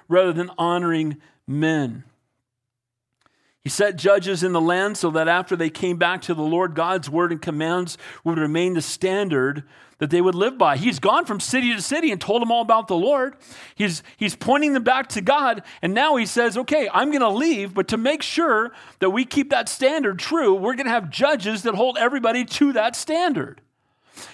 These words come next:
You know, we don't have judges that hold us to that standard, but you know what we have? We have the Holy Spirit. And what does the Holy Spirit do? He con-, he convicts us when we sin.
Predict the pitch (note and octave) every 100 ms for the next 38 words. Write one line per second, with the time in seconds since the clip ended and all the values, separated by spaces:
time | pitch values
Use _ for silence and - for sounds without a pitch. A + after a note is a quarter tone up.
0 | - B3 A3+ E4 F#4+ D4 A3 - A3 B3+
1 | A#3+ F#3 E3 G3 G3+ - G#3 F3 - A3+
2 | C#4 G3 E3+ A3 D#4 C4+ B3+ B3 C#4+ C4+
3 | E4+ C4+ F#3+ G#3+ E3+ - D3+ B2 G2+ _
4 | _ _ _ _ _ _ _ _ _ _
5 | G3 E4+ C#4+ A#3 C#4 C#4 - A3+ A3+ G3
6 | D3+ B2+ G#2 - _ _ _ _ _ C4
7 | C#4+ C4+ B3+ A#3 C#4 D4+ B3+ D#4 - D4+
8 | C#4 B3 A#3 A#3+ B3+ - D4+ C4+ C3+